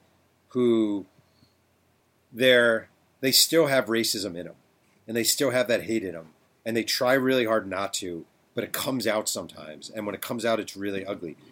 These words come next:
And there's that moment when he says that, and he realizes as soon as he says it that he screwed up and it was a mistake.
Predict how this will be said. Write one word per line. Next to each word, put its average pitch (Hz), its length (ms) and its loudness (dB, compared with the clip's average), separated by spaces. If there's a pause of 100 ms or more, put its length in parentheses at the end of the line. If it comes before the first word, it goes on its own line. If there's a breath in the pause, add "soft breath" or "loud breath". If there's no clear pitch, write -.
(160 loud breath)
And 107 120 -8
there's 107 160 -2
that 120 200 2
moment 139 320 0
when 131 120 -2
he 113 120 -6
says 117 340 0
that, 90 300 -6 (320)
and 135 100 -2
he 123 80 0
realizes 110 800 4
as 95 100 -2
soon 147 260 0
as 127 120 -2
he 117 100 -4
says 120 400 0
it - 160 -10 (800)
that 117 140 2
he 104 60 -4
screwed 113 440 2
up 107 320 0
and 104 80 -8
it 101 60 -6
was 95 120 -8
a 104 40 -8
mistake. 107 580 -6